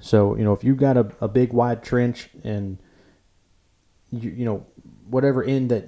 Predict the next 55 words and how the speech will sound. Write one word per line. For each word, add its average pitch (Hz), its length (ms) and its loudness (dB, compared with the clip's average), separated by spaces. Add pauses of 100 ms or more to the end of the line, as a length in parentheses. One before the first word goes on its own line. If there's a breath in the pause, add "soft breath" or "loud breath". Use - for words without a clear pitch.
(180)
is 110 160 -8
the 110 100 0
narrowest, 135 560 0
approach 139 380 0
from 113 220 -6
that 120 260 -2
end, 98 320 -4
because 104 260 -2
that's 113 220 0
where 113 160 2
they're 110 160 4
gonna 107 220 -2
start 110 340 -2
to, - 80 -18 (160)
to 107 80 2
assess 98 320 0
the - 100 -10
trench 98 240 -12
from. - 240 -12 (400 soft breath)
So, - 160 0
uh, 98 280 -4
stage 131 520 4
your 113 240 2
machines 131 600 0
and 104 160 -2
equipment 117 520 0
or 101 80 -2
whatever 120 280 6
you've 107 200 -4
got 107 360 -4 (420 soft breath)
at 107 100 -4
the 101 80 -4
narrow 127 340 4
end, 113 400 2 (160)
and 104 200 -2
then 104 160 0
when 107 120 0
the 104 60 -2
first 123 260 2
responders 113 440 -2
get 113 120 2
on 107 120 -2
site, 104 380 -4
they 117 140 6
take 117 280 0
charge 104 400 0
and 104 200 -4
they'll 110 140 2
tell 107 220 0
you 101 160 0
where 101 160 0
to 101 60 -2
go 98 180 4
from 98 160 -6
there. - 240 -8